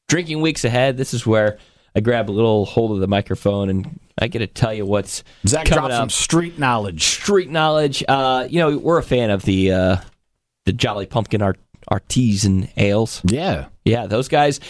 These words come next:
Speaker 1: they've been doing stuff in bottles quite a while, and they also, I think they were one of the first in the sour game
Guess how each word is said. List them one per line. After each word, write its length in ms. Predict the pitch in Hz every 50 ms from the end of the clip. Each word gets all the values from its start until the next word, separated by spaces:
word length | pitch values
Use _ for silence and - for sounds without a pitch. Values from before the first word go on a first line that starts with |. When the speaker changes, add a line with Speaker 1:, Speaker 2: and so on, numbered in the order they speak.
| - - -
Speaker 1:
they've 120 | - 175 190
been 100 | 254 247
doing 160 | 240 226 226
stuff 280 | - - 190 185 - 190
in 100 | 151 117
bottles 400 | 123 123 139 143 147 143 - -
quite 420 | - - - - - 151 151 147
a 60 | 147
while, 340 | 131 127 120 120 131 139 147
and 80 | 143 143
they 80 | 147
also, 420 | 143 139 - - - 311 269 135 -
I 120 | - 95
think 180 | - - - -
they 100 | 165 165
were 200 | 175 175 165 151
one 160 | 135 131 139
of 60 | 139 131
the 60 | 113
first 380 | - - - 135 131 - - 127
in 60 | 113
the 80 | 101
sour 380 | 87 - - 120 110 113 107 101
game 380 | 95 92 95 90 87 82 87